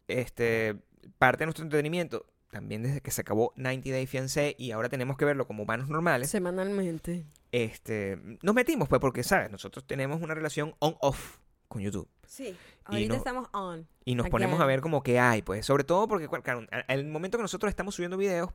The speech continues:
Speaker 1: pasan cosas
Speaker 2: Ujú.
Speaker 1: al, al, o sea, nos llegan recomendaciones, como que te, en el home te aparecen cosas y uno empieza a ver.
Speaker 2: El chisme, lo que está pasando.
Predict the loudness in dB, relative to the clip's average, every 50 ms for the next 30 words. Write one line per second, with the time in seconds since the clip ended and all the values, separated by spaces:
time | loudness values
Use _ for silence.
0 | _ _ -2 -2 -2 -2 -4 -6 -4 2 2 2 2 2 0 -6 -6 -8 -14 -20
1 | _ _ _ _ _ _ _ -14 -12 -8 -8 -8 -8 -10 _ _ -2 2 2 2
2 | 4 2 0 -2 -4 -4 -2 -2 -2 -2 -4 -4 -6 -6 -4 -2 0 0 -2 -2
3 | _ _ _ _ _ _ _ _ _ _ _ -12 -8 -6 -2 0 0 0 0 0
4 | -2 -4 -6 -6 -8 -4 -2 0 2 2 0 0 0 0 -2 -2 -4 -4 -6 -6
5 | -6 -6 -4 -2 -4 -4 -4 -6 -4 -2 -2 -2 2 2 2 2 2 -2 -2 0
6 | 2 2 0 0 -2 0 0 0 0 0 -4 -6 -4 -6 -6 -6 -6 -4 -4 -4
7 | 0 0 0 -2 -2 -6 -12 -10 -8 -8 -6 -4 -4 -4 -2 -2 -4 -6 -8 -8
8 | -8 -8 -8 -6 -6 -8 -8 -10 -14